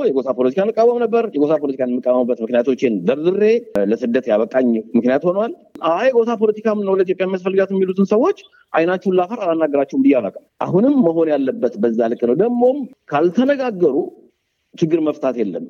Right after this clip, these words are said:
መነጋገር የሚያስፈልገው ደግሞ ችግር ሲኖር ለመፍታት ነው። ከተግባባ የምትነጋገርበት ጉዳይ አይደለም። ስለዚህ ያ በር መዘጋት የለበትም። ሰዎች ከስብና ልዕልና ዝቅ ማለት የለባቸውም።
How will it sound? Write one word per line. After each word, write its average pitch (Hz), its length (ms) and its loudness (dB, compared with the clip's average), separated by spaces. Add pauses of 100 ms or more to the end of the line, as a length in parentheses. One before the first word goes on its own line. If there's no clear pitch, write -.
መነጋገር 196 440 2
የሚያስፈልገው 208 520 0
ደግሞ 233 200 2 (360)
ችግር 175 300 0
ሲኖር 190 380 2 (100)
ለመፍታት 151 500 0
ነው። 92 140 -10 (420)
ከተግባባ 151 540 -2 (120)
የምትነጋገርበት 143 800 2
ጉዳይ 101 280 0
አይደለም። - 320 -6 (240)
ስለዚህ 151 360 2
ያ 135 180 2
በር 165 220 0
መዘጋት 185 360 -2
የለበትም። 180 460 -2 (180)
ሰዎች 156 380 2 (560)
ከስብና 151 440 0
ልዕልና 151 340 4
ዝቅ 139 180 0
ማለት 143 240 0
የለባቸውም። 131 600 0